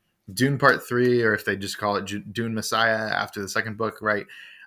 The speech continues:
I'm gonna be rooting for, uh, Chani for Zendaya's character, because Paul's kinda gone off the deep end now and leaned a little too hard into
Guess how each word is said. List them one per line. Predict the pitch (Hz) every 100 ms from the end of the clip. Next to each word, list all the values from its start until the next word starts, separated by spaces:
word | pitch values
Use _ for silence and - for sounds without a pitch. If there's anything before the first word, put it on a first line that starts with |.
| _
I'm | 101 113 120
gonna | 120 113
be | 110 107 107 107 101 - _ -
rooting | 101 110 107 101
for, | - 104 98 98 98 95 _ _ _ -
uh, | 98 90
Chani | 87 107 104 104
for | 101 101 98 95 92
Zendaya's | 101 101 95 98 95 -
character, | 101 95 92 - 95 92 92 _ - _ _
because | 104 98 - 98 92 90 87 - - _ _ _ _ -
Paul's | 127 123 151
kinda | - 156 147 139 127 123 120 113 - 113 101
gone | 107 110
off | 110 -
the | 98
deep | 95 117 -
end | 82 80
now | 80 - - 50
and | 92 92 90
leaned | 98 92
a | 90
little | 92 110 113
too | 110 - 113 107
hard | 113 110 104 95 - -
into | 98 101 101 - 101 98 95 95